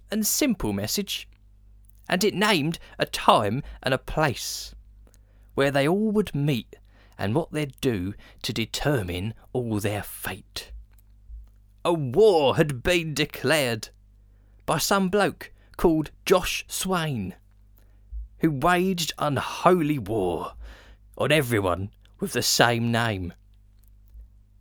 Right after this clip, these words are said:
It was all rather tongue-in-cheek, but a very clear request. Let's all have a Josh fight to decide which Josh is best.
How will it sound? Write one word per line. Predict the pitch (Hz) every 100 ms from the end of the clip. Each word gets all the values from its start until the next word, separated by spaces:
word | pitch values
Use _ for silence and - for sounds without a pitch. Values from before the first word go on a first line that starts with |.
| -
It | 254
was | 262
all | 392 190
rather | 160 131 127
tongue-in-cheek, | - 147 135 131 135 - 147 - - - - - - -
but | -
a | 139
very | 113 127 180 147 139
clear | - - 120 120 104
request. | 95 - - - - - - - - - - - - - - -
Let's | - 196 - -
all | 170 147
have | 151 160
a | 139
Josh | 120 - 143 147 -
fight | - 120 107 - - - - - - -
to | 127
decide | 131 - 160 127 95 87 - - -
which | 123 - -
Josh | - 110 - - - - -
is | - 80
best. | 80 104 - - - -